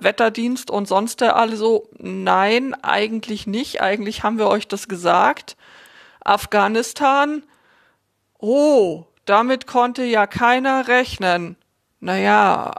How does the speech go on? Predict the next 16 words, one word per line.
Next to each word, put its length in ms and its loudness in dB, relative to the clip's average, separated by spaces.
au-, 280 0
außer 720 0
vielleicht 800 -2
dem 260 -4
Antrag 520 0
im 140 -4
Bundestag 720 0
vor 220 -2
ein 80 -2
paar 180 2
Wochen, 280 0
den 180 -2
ihr 180 2
abgelehnt 640 -2
habt 400 0
und 560 -2